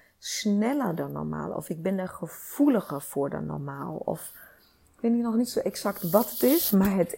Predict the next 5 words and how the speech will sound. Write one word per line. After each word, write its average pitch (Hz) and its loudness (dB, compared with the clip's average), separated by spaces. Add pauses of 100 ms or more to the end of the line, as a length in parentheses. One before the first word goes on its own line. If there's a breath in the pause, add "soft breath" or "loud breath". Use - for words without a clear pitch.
(120)
is - 0 (400 soft breath)
er 170 -2
wel. 190 -2 (1600 soft breath)
En, 170 -6
ehm, 160 -10